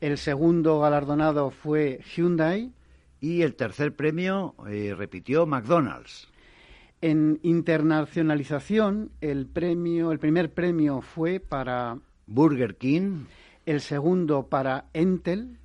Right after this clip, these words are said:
Speaker 2: Y el tercero para Coca-Cola.
Speaker 1: En la categoría de startups y pymes, el primer premio se lo llevó
Speaker 2: Belka.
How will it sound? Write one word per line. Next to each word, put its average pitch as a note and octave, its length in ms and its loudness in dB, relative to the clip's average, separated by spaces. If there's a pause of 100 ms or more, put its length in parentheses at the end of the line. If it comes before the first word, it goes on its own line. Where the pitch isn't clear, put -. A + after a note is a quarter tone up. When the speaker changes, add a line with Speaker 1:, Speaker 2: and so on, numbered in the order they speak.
Speaker 2:
Y D#3+ 160 0
el D3 160 2
tercero D#3+ 540 0
para B2+ 280 4
Coca-Cola. G#2 720 -2 (840)
Speaker 1:
En E3 300 2
la D#3+ 120 4
categoría D#3+ 800 0
de D3 240 -2 (120)
startups - 920 -4
y C#3+ 140 -8
pymes, G3+ 800 0
el C3+ 200 -8
primer D3 360 0
premio D#3 320 0
se D3 120 -8
lo C3+ 120 -6
llevó C3 600 -4 (100)
Speaker 2:
Belka. G3 720 2